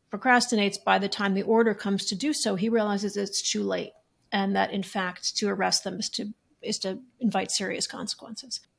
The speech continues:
Adams is masterful with the Boston Massacre. I mean, he really has his hand, has his arms completely around this.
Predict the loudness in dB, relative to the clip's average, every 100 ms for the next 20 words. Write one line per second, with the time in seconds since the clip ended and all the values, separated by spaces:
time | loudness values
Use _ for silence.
0 | -6 0 2 2 2 2 0 0 -2 -4
1 | -4 -4 -4 -6 -4 -4 -4 -4 -2 -2
2 | -4 -6 -6 -6 -6 -4 -2 2 2 2
3 | 2 0 -2 -2 -4 -6 -4 -4 -4 -2
4 | -2 -2 -4 -6 -6 -2 -2 0 -2 -2
5 | -2 -2 -4 -4 -4